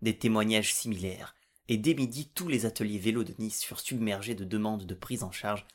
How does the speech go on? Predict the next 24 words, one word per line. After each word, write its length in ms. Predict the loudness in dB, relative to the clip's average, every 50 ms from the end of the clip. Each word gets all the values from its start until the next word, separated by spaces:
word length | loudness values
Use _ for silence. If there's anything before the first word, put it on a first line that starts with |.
| _ _ _ _ -6
pour 140 | -4 -2 -2
remplacer 520 | -2 -2 0 0 -2 0 -2 -2 -4 -6 -10 _ _ _ _ _ _
pneus 320 | 4 6 8 8 8 6 4 -2 -10 _
et 80 | -2 0
chambres 400 | 2 4 6 4 4 2 0 -2
à 40 | -2
air 260 | 0 -2 -2 -4 -6
sur 180 | -6 -6 -6 -6
une 100 | -4 -2
centaine 520 | 0 2 2 2 2 0 0 0 0 0
de 80 | -2 -6
bicyclettes. 560 | -10 -10 -12 -12 -12 -14 -14 -14 -18 -20 -20 _ _ _ _ _ _ _ -8
Quelque 280 | -6 -6 -4 -4 -6 -8
chose 280 | -8 -8 -8 -8 -6
se 160 | -6 -6 -6 -8
passait, 460 | -8 -8 -6 -4 -6 -6 -8 -12 -20 _ _ _ _ _ -20 _ _ _ _
sans 260 | -2 -2 0 0 -2
qu'on 240 | -4 -4 -2 2 4
imagine 540 | 4 4 4 2 0 -2 -2 -2 -2 -4 -4
encore 640 | -6 -6 -8 -6 -6 -4 -4 -4 -4 -8 -10 -14 _ -12
de 160 | -8 -8 -8
quoi 320 | -8 -8 -8 -4 -4 -4 -4
il 100 | -6 -8
s'agissait. 640 | -10 -10 -10 -12 -12 -10 -10 -10 -10 -12 -14 -20